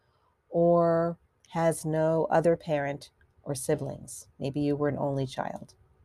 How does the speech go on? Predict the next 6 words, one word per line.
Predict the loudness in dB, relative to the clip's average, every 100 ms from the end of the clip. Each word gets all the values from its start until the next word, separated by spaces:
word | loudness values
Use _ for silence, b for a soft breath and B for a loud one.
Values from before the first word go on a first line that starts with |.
| _ _ _ _ _ _ _ _ _ _ _ _ _ _ _ _ _ -20 B B B B
So | -2 4 6 6 2
those | 6 8 8
are | 8 6
the | 4
emotions | 0 0 -2 -4 -4 -4 -4
that | -4 -4